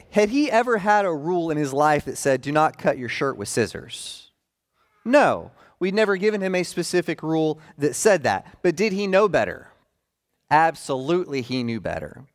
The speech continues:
Okay, and then in the punishment phase, <laughs> um, the punishment was much harder for lying to me and to my face than it was for cutting a hole in his shirt, right? Okay, but here's my point.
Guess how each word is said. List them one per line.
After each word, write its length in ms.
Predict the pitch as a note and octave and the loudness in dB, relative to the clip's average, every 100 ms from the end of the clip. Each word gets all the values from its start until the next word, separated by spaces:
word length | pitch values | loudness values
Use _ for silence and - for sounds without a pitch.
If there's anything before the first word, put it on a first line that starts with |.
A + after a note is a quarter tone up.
| _ _ _ D#3+ | _ _ _ -2
Okay, 100 | D#3+ | 0
and 160 | E3 F3+ | 0 0
then 120 | G3 | 0
in 180 | F#3+ E3+ | 0 -2
the 100 | D3+ | 0
punishment 580 | G#3+ C4 B3+ - E3 - | 0 0 -2 -4 -6 -2
phase, 680 | - A2+ A#2 F3 - - G4+ - - | 0 0 0 0 -2 -2 -4 -8 -18
<laughs> 300 | E4 C#4+ - | -12 -8 -2
um, 420 | E3+ D#3+ D#3 C#3 - _ | 2 2 2 -2 -10 _
the 100 | E3 | -4
punishment 520 | - G3+ G3+ - F#3+ | 0 0 0 -4 -4
was 160 | E3 C#3 | -4 -4
much 300 | G3+ B3+ - | 0 0 0
harder 320 | F#3+ F3 E3+ | 2 2 0
for 160 | E3 C#3 | -4 -4
lying 540 | B2 D3 F3+ F3+ F3 | 0 2 2 0 -4
to 260 | F3 D#3+ C3+ | -8 -10 -4
me 320 | C#3 C#3+ C#3+ | -2 -2 -2
and 120 | C3+ - | -4 -6
to 100 | C#3 | -2
my 220 | A#2 G#2+ | 0 0
face 380 | G3+ D#3 C#3 - | 2 2 0 -2
than 100 | C#3 | -2
it 80 | |
was 200 | C3 C3 | 0 0
for 140 | - C3 | -2 -6
cutting 320 | - C3+ A#2+ | -2 -2 0
a 80 | A2 | -2
hole 320 | C3+ C3 B2 | 0 -2 -2
in 160 | A#2 G#2 | -8 -8
his 200 | G#2+ F#2+ | -8 -8
shirt, 600 | - F3 G#2+ A2+ - _ _ _ _ | -2 0 2 0 -4 _ _ _ _
right? 340 | G2 G2+ C#3+ - - - | -2 0 0 -2 -12 -4
Okay, 160 | D3+ B2+ | -2 0
but 100 | C#3 | -2
here's 240 | G#3 F3+ | -4 -2
my 80 | C#3+ | -6
point. 300 | - D#3 | -4 -8